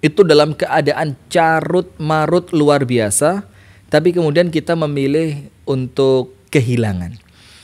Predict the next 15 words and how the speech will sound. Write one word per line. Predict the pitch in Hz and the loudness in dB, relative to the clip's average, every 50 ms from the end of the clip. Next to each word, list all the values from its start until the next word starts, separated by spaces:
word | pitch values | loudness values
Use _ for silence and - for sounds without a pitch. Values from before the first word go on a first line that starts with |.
| - - - | -20 -12 -4
Nah, | - 143 151 | 0 0 0
sekarang | 143 165 202 262 277 220 175 160 170 160 | 2 4 4 4 6 6 4 2 2 2
bagaimana | 147 131 120 131 131 160 190 196 180 | 2 2 2 2 0 0 0 0 -2
kemudian | - 165 147 139 127 123 135 156 170 180 180 165 - - - - - - - - - _ _ _ | -2 -4 -4 -4 -2 2 2 2 2 0 -4 -10 -12 -18 -20 -20 -20 -20 -20 -20 -20 _ _ _
agar | - 143 135 131 170 190 202 190 - - | -2 -2 0 2 2 2 2 0 0 2
pilihan | 175 170 160 156 165 165 165 156 | 4 4 4 4 4 2 2 0
kehilangan | - 165 143 139 135 139 147 160 180 214 - | 0 0 2 4 4 4 4 2 0 -2 0
itu | 180 147 - - 147 | -2 -2 -2 -2 -6
kita | 135 - - 139 123 - 139 131 123 | -4 -2 -4 -4 0 0 0 0 0
tiadakan, | 117 - 147 143 139 127 120 113 113 104 - 107 104 110 131 156 160 - _ _ _ _ _ _ _ _ _ _ _ _ _ _ _ _ | -2 0 2 4 4 4 4 2 2 2 0 -4 -4 -4 -6 -8 -10 -12 _ _ _ _ _ _ _ _ _ _ _ _ _ _ _ _
tapi | - 160 175 180 214 | 2 2 4 2 0
kita | 190 196 180 202 135 170 | -2 -2 0 2 0 0
akan | 240 - 180 175 170 - - | 2 0 -2 -2 -2 0 -2
terus | 170 170 190 196 175 175 | 0 2 2 2 2 0
mempertahankan | 170 160 156 - 160 143 - 160 147 135 135 139 135 131 - - 180 180 190 208 208 202 | -2 -2 -2 -4 -4 -2 -2 0 2 2 0 0 -2 -4 -2 0 2 2 2 0 -2 -6